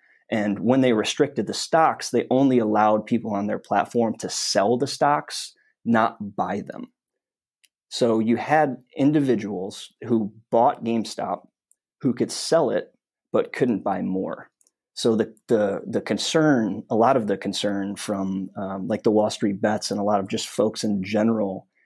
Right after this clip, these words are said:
when it comes to this particular aspect, is it feels like, or it seems like to a lot of individuals, that Wall Street is just,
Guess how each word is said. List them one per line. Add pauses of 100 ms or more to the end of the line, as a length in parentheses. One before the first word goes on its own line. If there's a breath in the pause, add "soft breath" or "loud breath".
when
it
comes
to
this
particular
aspect,
is
it (100)
feels
like,
or
it
seems
like
to
a
lot
of
individuals, (420 soft breath)
that (420)
Wall
Street
is
just,